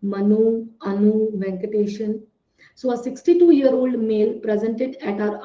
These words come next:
outpatient department with numerous hyperpigmented warty papules on the face, neck, trunk. The lesions were characteristically distributed in the seborrheic areas like head and neck,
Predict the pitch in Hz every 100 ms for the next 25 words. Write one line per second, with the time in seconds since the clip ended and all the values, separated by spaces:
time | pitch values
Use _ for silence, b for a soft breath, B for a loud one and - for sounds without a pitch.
0 | 240 302 - 220 208 226 202 202 190 -
1 | 185 180 - b b b 208 214 208 208
2 | 240 254 294 311 - 220 208 226 220 190
3 | 208 208 208 208 208 180 170 196 208 -
4 | - 214 - 202 202 208 - _ _ _
5 | _ _ _ _ _ _ _ 240 277 330
6 | - 269 247 247 - 214 220 220 - -
7 | 226 214 247 - _ _ _ _ 202 214
8 | 262 277 349 - 233 - 220 220 285 277
9 | - 294 302 220 220 - 208 226 220 226
10 | - - 220 226 214 208 233 294 302 240
11 | 220 214 214 220 202 190 - 214 220 254
12 | 226